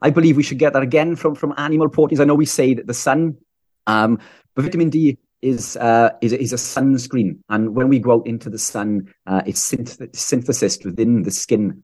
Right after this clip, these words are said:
Uh, and it, it, that's why it's acting as, as, as a sunscreen. Um, lots of benefits to vitamin D, but I think most of the benefits that we see with vitamin D are nothing more than a surrogate marker to an increase in nitric oxide.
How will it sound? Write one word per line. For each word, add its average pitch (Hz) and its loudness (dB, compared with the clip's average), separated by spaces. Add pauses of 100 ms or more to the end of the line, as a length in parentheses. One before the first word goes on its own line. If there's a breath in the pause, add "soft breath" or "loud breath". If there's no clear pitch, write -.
(100)
Uh, 92 -4
and 98 -2
it, 98 -6
it, 104 -8
that's 110 -6
why 110 0
it's 101 -4
acting 98 -4
as, 92 -6
as, 95 -6
as 92 -8
a 113 -6
sunscreen. 117 -4 (420 soft breath)
Um, 98 -2
lots 151 0
of 123 0
benefits 131 -4
to - -14
vitamin 127 -4 (100)
D, 143 4
but 131 0 (560 soft breath)
I 117 -6
think 123 -2 (500)
most 156 2
of 143 -12
the 147 -8
benefits 123 -4
that - -16
we 127 -2
see 135 -4
with 120 -6 (100)
vitamin 120 -6
D 127 2 (140)
are 107 0 (460)
nothing 139 4
more 123 6
than 120 2
a 113 -6
surrogate 120 0
marker 104 -2
to 107 0
an 107 6
increase 120 0
in 110 -6
nitric 110 -12
oxide. 123 -2